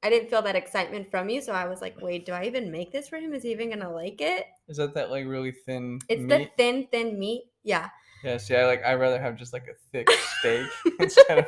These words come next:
Speaker 2: like, this paper thin piece of meat, you know? <laughs>
Speaker 1: But you, you mix it with the rice, you mix it with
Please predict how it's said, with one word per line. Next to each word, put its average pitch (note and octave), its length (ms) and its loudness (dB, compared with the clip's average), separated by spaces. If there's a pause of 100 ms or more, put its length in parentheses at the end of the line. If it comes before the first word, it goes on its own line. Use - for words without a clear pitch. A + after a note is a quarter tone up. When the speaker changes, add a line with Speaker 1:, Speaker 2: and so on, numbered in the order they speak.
(160)
Speaker 2:
like, - 180 2 (800)
this D3 260 -8
paper C#3+ 420 -4
thin C#3+ 440 -6 (520)
piece C3+ 280 -4
of C3+ 100 -10
meat, C#3+ 440 -6
you C#3 120 -6
know? D#3 420 -2
<laughs> - 40 -20
Speaker 1:
But - 200 6
you, C#4+ 260 -2
you B3 140 -4
mix A#3+ 320 -6
it B3+ 120 -6
with G#3+ 160 -10
the F3+ 140 -6
rice, A3 840 0
you A3 100 -10
mix G3 260 -8
it G#3 120 -6
with A4 160 -4